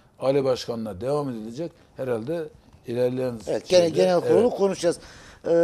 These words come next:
Speaker 2: yavaş yavaş, e, kişisel performanslara gelelim. Mesela
Speaker 1: Tamam.
Speaker 2: bu sezonun en fazla dikkat çeken ismi Kayserispor'da kim diye sorsam herhalde herkes aynı
Speaker 1: Bilal.
Speaker 2: cevabı verir. Kaleci Bilal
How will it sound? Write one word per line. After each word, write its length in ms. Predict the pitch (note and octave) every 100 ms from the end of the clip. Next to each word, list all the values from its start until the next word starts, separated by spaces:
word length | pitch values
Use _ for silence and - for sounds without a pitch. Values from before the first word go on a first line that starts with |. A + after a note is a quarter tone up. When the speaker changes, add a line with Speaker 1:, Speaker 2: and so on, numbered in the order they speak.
| E3+ E3+
Speaker 2:
yavaş 260 | F#3 G3+ F#3
yavaş, 300 | G3 G#3 -
e, 380 | - - E3+ F3
kişisel 420 | - - G#3 G#3
performanslara 760 | G#3 F#3+ F#3+ G3 G3 - G3
gelelim. 360 | F#3 D#3 D#3+ F#3
Mesela 260 | E3 E3+ E3+
Speaker 1:
Tamam. 160 | D#3+
Speaker 2:
bu 40 | E3
sezonun 400 | F3+ E3 E3 E3
en 180 | F#3 D#3+
fazla 340 | C#3 C#3 C#3
dikkat 300 | D#3 - D3
çeken 260 | C3+ C3+ D3
ismi 280 | D#3 - A#2 - - - -
Kayserispor'da 680 | - E3 C#3+ D3+ - C3+ B2+
kim 260 | C3+ E3 D3+
diye 140 | A#2
sorsam 500 | - E3 D3+ C#3+ D#3
herhalde 460 | D#3 A#2 A2 C3+ D#3+ - - _ -
herkes 420 | D#3 C3+ C3+ B2+
aynı 220 | D3 A#2+
Speaker 1:
Bilal. 120 | G#2+
Speaker 2:
cevabı 500 | C3+ C3 A2+ A2+ D#3
verir. 340 | B2+ A2+ D#3 - - _ _ -
Kaleci 460 | F3 C#3+ A2+ A#2
Bilal 360 | D3 C#3 D3 D#3